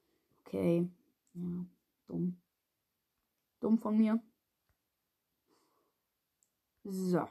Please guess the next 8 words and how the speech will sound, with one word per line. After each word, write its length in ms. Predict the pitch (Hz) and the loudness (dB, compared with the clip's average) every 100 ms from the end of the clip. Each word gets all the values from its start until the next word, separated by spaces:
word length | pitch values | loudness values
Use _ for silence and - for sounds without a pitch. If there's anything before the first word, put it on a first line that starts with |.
| 180 | 0
let's 440 | 190 202 196 - | 4 4 2 -8
go. 300 | - 135 - _ _ | -2 -2 -2 _ _
Okay, 260 | 196 196 185 | -4 0 2
jetzt 140 | 180 | 2
hab 80 | 196 | -2
ich 120 | 180 | -2
Colt 200 | 226 208 | 6 6
ausgewählt. 480 | 208 - 208 214 - | 6 4 10 10 10